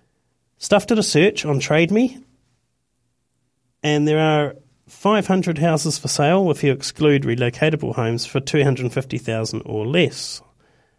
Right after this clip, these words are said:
So what they've done is, in this article, they've found five homes from around the country. There's one here at, in the West Coast, uh, at, at, uh, nine McCain Place, a hundred and forty thousand. So this is a two-bedroom, one-bathroom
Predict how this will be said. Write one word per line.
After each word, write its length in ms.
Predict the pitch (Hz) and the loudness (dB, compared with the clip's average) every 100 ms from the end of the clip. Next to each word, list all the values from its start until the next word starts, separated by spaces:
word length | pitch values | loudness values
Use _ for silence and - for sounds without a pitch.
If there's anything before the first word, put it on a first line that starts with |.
| _ | _
So 140 | - | 0
what 120 | 190 196 | 0 0
they've 120 | 151 | -2
done 280 | 143 151 - | 0 0 0
is, 340 | 135 139 135 | -2 -2 -2
in 80 | 151 | -2
this 160 | 143 | 0
article, 280 | 151 143 135 | 0 0 -2
they've 100 | 123 | -6
found 280 | - 120 120 | -4 -6 -4
five 300 | - 208 175 | 0 0 0
homes 280 | 147 143 135 | 0 -2 -2
from 100 | 127 | -4
around 140 | 127 | -4
the 40 | 135 | -4
country. 460 | - - - - | -6 -8 -10 -12
There's 180 | 127 120 | -10 -4
one 160 | 147 143 | -2 -2
here 360 | 147 143 139 - | 0 2 0 -4
at, 120 | 120 | -10
in 100 | 123 | -6
the 80 | 120 | -2
West 260 | 139 - | -2 -4
Coast, 480 | - 202 262 - - - _ _ _ _ _ _ _ _ _ - - 427 | 0 2 2 -2 -12 -20 _ _ _ _ _ _ _ _ _ -16 -14 -6
uh, 380 | 131 123 120 117 _ | -2 0 -2 -6 _
at, 100 | 131 120 - | -8 -8 -4
at, 340 | 139 127 - | -4 -2 -4
uh, 140 | 131 127 | 0 2
nine 380 | 139 147 143 | 2 4 4
McCain 640 | 139 135 147 135 131 113 - | 2 0 0 0 0 -4 -12
Place, 580 | - 160 196 190 - - - - - _ | -4 2 2 0 -6 -10 -16 -20 -20 _
a 40 | 127 | 0
hundred 340 | 156 151 143 | 2 2 0
and 120 | 135 | -2
forty 340 | - 135 131 135 | -2 -4 -4 -6
thousand. 600 | - 131 123 - - 110 | -2 -2 -2 -4 -10 -4
So 100 | 190 | -2
this 140 | - | 0
is 100 | 156 | 2
a 160 | 147 143 - _ | 2 0 -8 _
two-bedroom, 580 | - 185 180 160 160 147 | 0 0 2 0 0 2
one-bathroom 760 | 143 131 131 135 - 131 123 | 2 2 2 0 -2 -4 -4